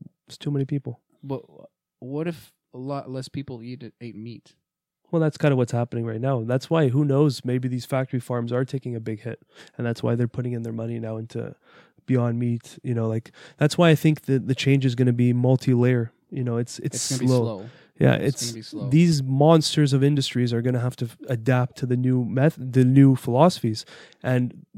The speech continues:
Speaker 2: But
Speaker 1: maybe
Speaker 2: they
Speaker 1: it'll be
Speaker 2: want, they
Speaker 1: lab-grown
Speaker 2: want that,
Speaker 1: meat and stuff. Who knows?
Speaker 2: they need that, like, to, to,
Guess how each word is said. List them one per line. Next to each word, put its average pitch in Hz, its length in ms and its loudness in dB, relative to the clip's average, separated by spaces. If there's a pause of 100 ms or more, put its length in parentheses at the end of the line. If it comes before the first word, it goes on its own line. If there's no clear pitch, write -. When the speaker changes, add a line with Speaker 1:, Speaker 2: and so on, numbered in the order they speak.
Speaker 2:
But 143 100 -6
Speaker 1:
maybe 131 120 4
Speaker 2:
they 143 80 8
Speaker 1:
it'll 147 100 8
be 151 100 10
Speaker 2:
want, 139 180 0
they 139 60 2
Speaker 1:
lab-grown 143 300 6
Speaker 2:
want 147 120 6
that, 147 40 2
Speaker 1:
meat 165 220 2
and 127 120 -2
stuff. 113 260 -4
Who 135 120 -4
knows? 147 320 -2
Speaker 2:
they 123 120 -8
need 143 300 -8
that, 123 260 -8
like, 120 180 -14
to, 135 160 -8
to, 135 220 -8